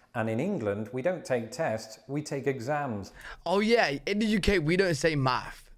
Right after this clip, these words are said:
Speaker 2: We always say maths.
Speaker 1: In England, a rubber erases a mistake. In America, it prevents one.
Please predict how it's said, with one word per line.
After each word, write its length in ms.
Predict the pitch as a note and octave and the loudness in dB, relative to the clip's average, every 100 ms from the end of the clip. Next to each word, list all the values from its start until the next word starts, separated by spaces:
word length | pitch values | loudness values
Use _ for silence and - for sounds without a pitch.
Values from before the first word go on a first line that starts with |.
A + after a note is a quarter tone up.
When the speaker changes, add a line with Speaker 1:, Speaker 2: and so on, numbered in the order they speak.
| _ _ _ - | _ _ _ -4
Speaker 2:
We 160 | C#3+ | 2
always 300 | D#3+ D#3 D3 | 4 4 2
say 180 | C3 A#2+ | 0 0
maths. 480 | A#2 G#2+ G2 - - _ _ _ _ _ - | 0 0 -2 -8 -18 _ _ _ _ _ -10
Speaker 1:
In 100 | A2+ | -4
England, 520 | B2 F3 A#2+ C#3 D#3+ - | -2 0 0 -2 -2 -6
a 80 | A2+ | -4
rubber 420 | A2+ D#3 A#2 A#2+ - | 0 2 4 2 0
erases 520 | A#2 A2 D3+ E3 A2+ | -2 0 0 -2 -4
a 60 | G2+ | -4
mistake. 560 | G2 - G#2 A#2+ C#3+ - | -6 -4 -2 -2 -4 -6
In 120 | A2+ | -4
America, 600 | A2 D#3 D3 - A#2+ C#3 - - | -2 -2 -4 0 0 -2 -8 -14
it 160 | B2+ - | -12 -6
prevents 520 | A#2+ G#2 C3+ C#3 - | -4 -2 -4 -4 -8
one. 280 | A2+ G#2 | -6 -6